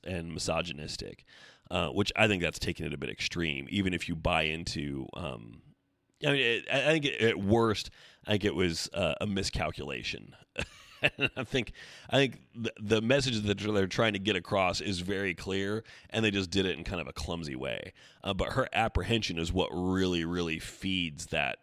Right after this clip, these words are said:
that clumsy narrative. It's like, okay, she clearly didn't want this or ask for it, but this guy felt the, the need to spend over two grand on a bike when she had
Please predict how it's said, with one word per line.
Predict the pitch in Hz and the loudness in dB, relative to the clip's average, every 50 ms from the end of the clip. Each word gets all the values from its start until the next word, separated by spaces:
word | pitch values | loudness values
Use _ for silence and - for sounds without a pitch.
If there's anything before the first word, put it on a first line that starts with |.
| _ _ - | _ _ -10
that | 82 78 71 - - - | -6 -6 -6 -6 -8 -10
clumsy | - - - 92 87 85 87 80 76 | -6 -4 -2 -2 -2 -4 -6 -6 -4
narrative. | 78 80 82 80 73 69 67 58 53 50 - - - | -2 -2 -2 -2 -2 -4 -6 -6 -8 -10 -12 -14 -16
It's | - - - | -14 -10 -8
like, | 76 78 69 - - _ - - - _ _ _ _ _ _ - | -6 -6 -6 -8 -14 _ -20 -20 -20 _ _ _ _ _ _ 2
okay, | 123 110 92 - - - - _ _ | 2 2 2 0 -4 -12 -20 _ _
she | - - - 123 - | -4 -2 0 0 0
clearly | - - 156 170 180 175 156 143 | 2 4 4 6 6 6 4 4
didn't | 110 95 90 95 101 139 135 127 107 90 101 | 2 -2 -2 2 4 4 4 2 0 -2 2
want | 101 98 107 117 123 - - | 6 6 8 6 6 4 4
this | 113 101 95 - - - | 4 4 4 2 0 -2
or | - 92 92 - | 0 -2 0 0
ask | - 98 104 107 104 - - - | 0 0 2 2 2 0 -2 -4
for | - - 85 76 62 55 | -4 -2 -2 -2 -2 -4
it, | 60 62 - - _ _ _ _ - | -6 -8 -8 -12 _ _ _ _ -4
but | 98 98 98 90 | 0 2 2 4
this | - 110 104 - | 4 2 2 2
guy | 113 120 117 110 107 107 104 101 98 | 2 2 2 4 4 4 2 2 0
felt | 98 - - 123 113 107 104 - - 101 | -2 0 2 4 4 4 2 0 0 0
the, | 104 95 92 87 87 | 2 2 2 0 -2
the | 101 98 | -2 0
need | 98 101 101 101 98 92 87 | 0 0 0 0 0 0 -2
to | 90 | -4
spend | - - - 104 101 98 | -2 0 0 2 2 2
over | 92 85 90 | 0 0 -2
two | - - - - 127 117 | -2 0 2 4 4 4
grand | 95 98 104 101 101 98 95 | 4 4 4 4 2 2 0
on | 90 87 | -2 -2
a | 85 | -2
bike | 85 87 92 92 92 87 - - - _ _ | -2 0 2 2 2 0 -2 -8 -20 _ _
when | - 71 95 92 92 92 107 104 | -14 -10 -8 -4 -2 0 0 0
she | 90 - - - 117 117 - - _ _ | 0 0 -2 0 0 -2 -2 -4 _ _
had | - - 107 87 | -2 0 0 0